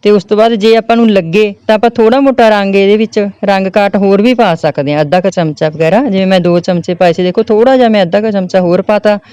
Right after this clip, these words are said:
ਤਾਂ ਜੋ ਜਿਹੜਾ ਆਪਣੇ ਦੁਪੱਟੇ ਦਾ ਰੰਗ ਹੈ ਜੀ, ਜੀ ਬਿਲਕੁਲ ਸਾਫ਼ ਹੋ ਜੇ। ਤੇ ਉਸ ਤੋਂ ਬਾਅਦ ਦੇਖੋ ਜਦੋਂ ਸਾਫ਼ ਹੋ ਜਾਂਦਾ ਆਪਾਂ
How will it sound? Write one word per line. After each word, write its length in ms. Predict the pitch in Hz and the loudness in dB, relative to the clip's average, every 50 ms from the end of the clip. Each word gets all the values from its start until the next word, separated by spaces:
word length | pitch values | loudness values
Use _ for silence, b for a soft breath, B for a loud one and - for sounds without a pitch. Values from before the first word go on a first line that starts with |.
| B B B B B - | B B B B B -6
ਤਾਂ 200 | - 202 202 202 | -4 -2 0 0
ਜੋ 120 | 196 196 196 | 0 0 0
ਜਿਹੜਾ 200 | 180 185 202 208 | 0 0 0 0
ਆਪਣੇ 260 | 214 208 208 196 190 | 0 -2 -2 -2 0
ਦੁਪੱਟੇ 400 | 185 190 175 - - - - 185 | 0 0 -2 -2 -2 -2 -2 -2
ਦਾ 100 | 185 185 | 0 0
ਰੰਗ 280 | 185 180 170 165 165 165 | 2 2 0 0 0 0
ਹੈ 80 | 175 170 | -2 -2
ਜੀ, 140 | 165 180 175 170 170 165 | -2 -2 -4 -4 -4 -6
ਜੀ 120 | 160 156 160 | -6 -8 -6
ਬਿਲਕੁਲ 280 | 165 185 - - 214 | -6 -6 -4 -4 -4
ਸਾਫ਼ 420 | 196 - - 185 160 165 170 - - | -4 -2 -2 -2 0 -2 -2 -2 -2
ਹੋ 100 | 185 170 | -2 0
ਜੇ। 200 | 151 180 202 202 196 B B B B B B _ - | 0 0 0 0 -2 B B B B B B _ -2
ਤੇ 80 | 240 233 | 0 2
ਉਸ 180 | 247 233 233 | 2 2 0
ਤੋਂ 160 | - - 247 | 0 0 0
ਬਾਅਦ 220 | 226 233 233 247 233 | 2 2 2 2 0
ਦੇਖੋ 200 | 240 240 269 269 | 0 0 0 2
ਜਦੋਂ 160 | 254 247 240 | 2 2 0
ਸਾਫ਼ 400 | 240 - 226 190 175 170 170 - | 0 0 0 0 0 0 0 0
ਹੋ 80 | 208 208 | 0 0
ਜਾਂਦਾ 200 | 208 208 214 214 | 2 2 2 0
ਆਪਾਂ 260 | 202 - 214 208 | 2 2 0 0